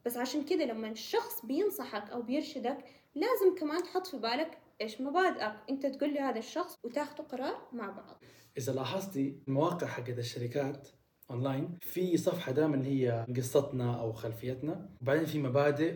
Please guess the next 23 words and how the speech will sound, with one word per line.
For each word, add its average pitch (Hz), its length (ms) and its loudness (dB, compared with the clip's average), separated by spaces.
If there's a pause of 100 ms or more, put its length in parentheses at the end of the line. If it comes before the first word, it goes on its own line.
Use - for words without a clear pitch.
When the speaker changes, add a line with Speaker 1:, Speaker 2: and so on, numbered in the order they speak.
Speaker 2:
وأهداف. 120 600 -2 (420)
Speaker 1:
صح. - 140 -6
Speaker 2:
بالإنجليزي 143 560 0
cores 139 300 6
and 123 220 0
values 131 480 2
أو 117 200 0
mission 131 500 -2
أو 113 100 -2
Speaker 1:
Vision. 120 380 2
Speaker 2:
about 139 260 6
us، 120 260 -2
شيء 139 140 -2
زي 117 140 -2
كذا. 104 360 -10
طب 143 160 0
ليش؟ - 360 6 (920)
إذا 131 160 0
كيان 147 800 2
بدار 160 280 2
كبر 156 480 2 (1080)
عنده 165 260 2
مبادئ 165 500 4